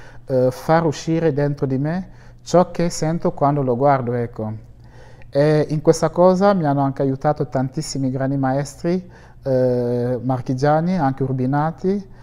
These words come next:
eh, come ad esempio Renato Bruscaglia, che, eh, in Italia è stato uno dei più grandi incisori del secondo,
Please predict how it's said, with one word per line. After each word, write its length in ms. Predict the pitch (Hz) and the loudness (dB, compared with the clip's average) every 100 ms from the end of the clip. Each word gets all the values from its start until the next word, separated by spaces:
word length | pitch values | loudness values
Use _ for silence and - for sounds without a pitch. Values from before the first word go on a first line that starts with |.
| - - - | -20 -18 -4
eh, 300 | 131 127 127 | 2 2 2
come 460 | 127 147 147 139 - | 0 0 2 0 -4
ad 160 | - 131 | -6 -2
esempio 500 | 131 143 143 143 131 | 2 2 0 0 0
Renato 440 | 131 135 139 135 | 0 0 0 -2
Bruscaglia, 560 | 131 127 - 147 160 160 | -6 -6 0 2 2 -2
che, 280 | 131 127 - | -2 -2 -4
eh, 720 | 117 123 120 117 117 113 113 - - - - - | -4 -2 0 -2 -4 -6 -8 -14 -20 -20 -20 -14
in 120 | - 127 | -6 -4
Italia 480 | 131 147 151 170 | 0 4 4 4
è 80 | 170 | 0
stato 380 | 139 - 127 135 | -2 -4 -2 -4
uno 160 | 131 143 | -2 -2
dei 180 | 135 120 | 0 -2
più 160 | - 135 | -2 -2
grandi 300 | 135 131 131 | 0 0 -2
incisori 480 | 123 117 123 139 | -4 -4 -2 -2
del 160 | 139 127 | -2 -4
secondo, 920 | - 117 127 123 120 120 117 117 117 | -4 -4 -2 -2 0 0 -2 -4 -8